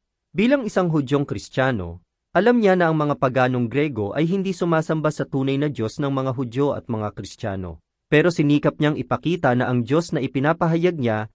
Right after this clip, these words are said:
ay kinikilala rin ng mga taga-Atenas." Kaya ibinagay ni Pablo ang presentasyon niya.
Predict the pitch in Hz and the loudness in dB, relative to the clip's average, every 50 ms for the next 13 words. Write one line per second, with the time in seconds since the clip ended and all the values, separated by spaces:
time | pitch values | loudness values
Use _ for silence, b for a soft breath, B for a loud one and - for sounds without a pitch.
0 | _ _ _ _ _ - 127 139 180 175 - 139 127 143 143 - 151 143 143 143 | _ _ _ _ _ 0 2 2 2 2 2 0 0 0 2 2 2 4 4 4
1 | 143 156 165 147 139 120 113 120 117 117 113 117 123 127 - 117 104 98 98 85 | 4 4 2 2 0 0 0 0 -2 -2 0 0 0 -2 -2 -4 -6 -6 -6 -8
2 | 87 - 104 98 92 87 82 80 - - - _ _ _ _ _ _ _ _ _ | -8 -8 -8 -8 -8 -8 -10 -12 -14 -18 -20 _ _ _ _ _ _ _ _ _
3 | _ _ _ _ _ _ _ _ _ - 185 202 233 240 - 180 156 160 156 147 | _ _ _ _ _ _ _ _ _ 2 4 6 6 6 4 2 2 2 4 4
4 | 143 143 139 147 151 156 147 131 123 - 131 127 123 127 123 110 104 95 135 147 | 4 4 4 4 2 2 2 0 0 2 2 2 2 2 0 -2 -2 -2 -2 -4
5 | - 170 160 - 160 151 147 139 117 - 113 101 95 95 92 87 | -4 -4 -2 -2 -2 -2 0 -2 -4 -4 -6 -6 -4 -6 -6 -6